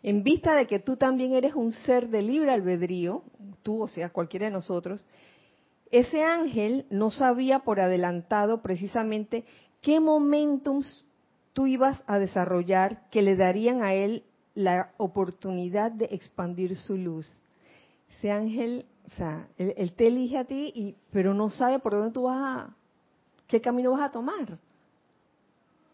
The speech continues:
qué momentums vas a desarrollar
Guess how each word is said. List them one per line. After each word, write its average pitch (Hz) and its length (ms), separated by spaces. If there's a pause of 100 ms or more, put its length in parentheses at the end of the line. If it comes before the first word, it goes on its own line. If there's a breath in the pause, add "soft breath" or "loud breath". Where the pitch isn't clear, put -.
(760)
qué 214 160
momentums 240 840 (240)
vas 202 160
a 254 60
desarrollar 175 920